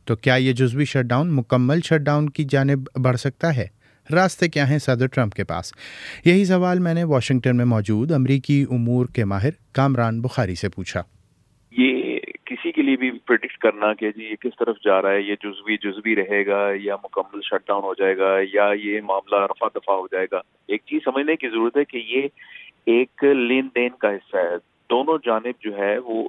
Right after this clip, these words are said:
Speaker 2: ایک کوشش کی جا رہی ہے کہ ان اپنے مخالف کو زیر کیا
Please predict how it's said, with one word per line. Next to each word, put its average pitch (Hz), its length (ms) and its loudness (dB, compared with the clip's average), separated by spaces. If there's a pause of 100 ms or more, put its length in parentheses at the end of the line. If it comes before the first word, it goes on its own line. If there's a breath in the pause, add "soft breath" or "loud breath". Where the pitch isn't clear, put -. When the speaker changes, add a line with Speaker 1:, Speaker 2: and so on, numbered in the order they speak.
Speaker 2:
ایک 113 400 -2 (460)
کوشش 113 340 -2
کی 127 140 -4
جا 107 200 4
رہی 104 240 -4
ہے 107 380 -2
کہ 110 400 -4 (300 soft breath)
ان 117 100 -8 (120)
اپنے - 300 -4
مخالف 104 420 -2 (100)
کو 113 180 -2
زیر 107 280 0
کیا 95 260 -4